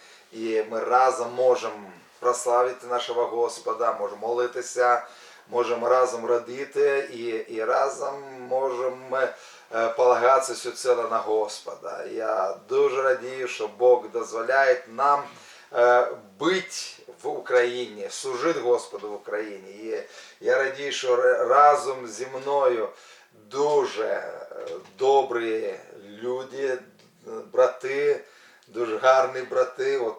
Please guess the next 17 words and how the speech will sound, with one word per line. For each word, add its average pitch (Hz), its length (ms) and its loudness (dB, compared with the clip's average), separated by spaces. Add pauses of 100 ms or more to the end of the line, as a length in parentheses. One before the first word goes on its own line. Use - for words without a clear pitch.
(120)
бачите, 113 520 -2
Петро 101 520 -4 (300)
Миколаївич, 117 600 0
він 95 140 -8 (160)
вид 123 200 -10
такий - 280 -10
серйозний 120 760 -2
у 117 40 -12
нього. 107 600 -6 (360)
Та 101 400 0 (140)
пам'ятайте, 127 640 0
з - 120 -12
перших 143 1200 0
днів 123 580 0
війни, 123 580 0 (420)
е, 101 160 -4 (100)
ми 160 380 4